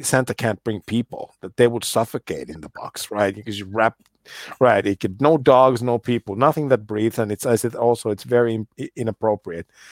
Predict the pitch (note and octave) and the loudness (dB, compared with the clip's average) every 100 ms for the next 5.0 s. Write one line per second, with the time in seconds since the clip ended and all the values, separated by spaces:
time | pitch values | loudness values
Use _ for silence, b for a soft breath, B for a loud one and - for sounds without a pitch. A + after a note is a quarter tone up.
0 | B B B A2+ A2+ G#2 G#3 - - A#2 | B B B 4 6 4 0 -12 -4 0
1 | G2+ F#2+ - - - A2+ A2 A2 A2 C#3 | 2 2 -2 -8 -4 0 0 -2 2 4
2 | C3+ - G2 - A2 F#2 A2 - _ b | 4 2 -6 -4 -4 -4 -12 -16 _ b
3 | b b b D3 C3+ - D#3+ - D#3 C#3 | b b b 2 4 2 0 6 6 8
4 | D3 - A#2 A#2 B2+ A2 C#3+ B3+ G2 | 6 2 -4 -4 -4 -6 -2 0 0